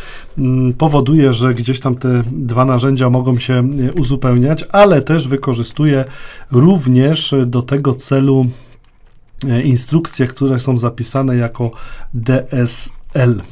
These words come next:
czyli można to sobie wybrać albo to, albo to. Y, one, y, zwane są, y, te instrukcje jako salt, salt, y, formula, formula, czyli to są takie formuły, można powiedzieć,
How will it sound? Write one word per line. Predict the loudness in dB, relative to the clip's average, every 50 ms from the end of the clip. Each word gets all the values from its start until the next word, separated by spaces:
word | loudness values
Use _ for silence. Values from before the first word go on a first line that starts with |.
| -14 -6
czyli | -2 0 2 2 4
można | 2 2 2 0 0 -2
to | -2 -4
sobie | -6 -6 -4 -4 -4 -2
wybrać | -2 -2 0 0 0 -2 -2 -2
albo | -2 -2 -2 0 -2 -2 -4
to, | -4 -4 -4 -4 -6 -10 -16 -20 -20 -20 -20 -20 -12 -4
albo | 0 0 2 2 2 0
to. | 0 -2 -6 -10 -10 -16 -18 -18 -18 -18 -14 -6 0
Y, | 2 2 2 2 4
one, | 4 6 8 8 8 8 8 6 6 4 4 2
y, | 4 4 4 4 4
zwane | 2 2 2 4 4 4 4 4 2
są, | 2 2 2 2 4 4 4 2 2
y, | 2 2 2
te | 2 2 2
instrukcje | 2 0 0 0 0 0 0 0 -2 -4 -2 0 2 4
jako | 4 2 2 0 0 2 2 2 2 2 0 -4
salt, | -6 -2 4 6 6 6 6 4 2 0 -2 -6 -10 -12 -10 -12 -12 -12 -10 -6
salt, | -6 -2 0 2 4 4 4 2 0 -2 -4 -8 -10 -12 -12 -14 -14 -16 -16 -14 -12 -10 -6 -4
y, | -2 0 0 -2
formula, | 0 2 4 6 6 6 6 4 4 4 4 4 4 2 0 -4 -8 -12 -14 -14 -14 -14 -14 -16 -16 -18 -18 -14 -14 -12 -12 -14 -14 -14 -14 -14 -12 -12 -14 -14 -14 -14 -14 -12 -12 -12 -12 -12 -14 -14 -14 -14 -12 -8 -2
formula, | 2 2 4 4 6 6 4 4 4 0 -2 -6 -10 -8 -8 -6 -4
czyli | 0 2 4 4 4
to | 2 0
są | 0 0 0
takie | 0 0 0 0
formuły, | 0 2 2 2 4 4 4 4 4 2
można | 0 -2 -4 -4 -6
powiedzieć, | -6 -4 -4 -4 -2 -2 -2 -4 -4 -6 -10 -12 -10 -6